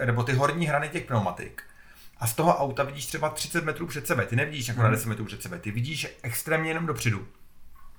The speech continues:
Speaker 1: A jak to auto zrychluje a jak brzdí. A takový ty keci, jako, že ty současní jako závodníci, že neumí řídit a tak.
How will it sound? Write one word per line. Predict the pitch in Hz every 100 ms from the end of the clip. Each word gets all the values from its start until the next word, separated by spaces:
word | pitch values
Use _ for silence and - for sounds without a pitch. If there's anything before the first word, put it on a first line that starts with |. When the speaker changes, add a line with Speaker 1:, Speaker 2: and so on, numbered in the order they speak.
| - - -
Speaker 1:
A | 113 107 101 98 95 - - - - - - - -
jak | 117
to | -
auto | 117 113 110
zrychluje | 110 110 - 160 113 110
a |
jak | 101 95
brzdí. | 110 139 - 117 - - - - - - - - -
A | - 98 -
takový | - 110 110 107
ty | 117
keci, | - 120 - 110
jako, | 104 - 104 92 - - - -
že | - 113
ty | 113 110 95 107
současní | - 117 117 113 117
jako | 110 104 107 92
závodníci, | 98 104 143 131 113
že | 107
neumí | 104 107 107
řídit | 104 123 139 117
a | 107
tak. | 113 104